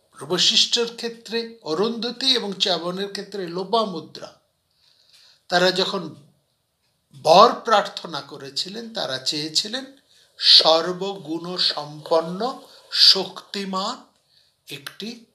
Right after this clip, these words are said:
ধর্মপ্রাণ পুত্র। কিন্তু গান্ধারী যখন বর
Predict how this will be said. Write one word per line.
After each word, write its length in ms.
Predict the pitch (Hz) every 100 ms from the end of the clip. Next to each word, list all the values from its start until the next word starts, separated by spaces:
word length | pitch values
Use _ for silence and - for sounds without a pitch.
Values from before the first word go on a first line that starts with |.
| _
ধর্মপ্রাণ 1040 | - 165 165 170 165 - - 117 147 190
পুত্র। 460 | - - _ - - - _ _ _ - - - - -
কিন্তু 440 | 277 277 269 254
গান্ধারী 840 | 214 - 127 147 175 208 - 285 302
যখন 520 | 311 214 - 117 90 _ _ _ _ 131 123
বর 320 | 156 185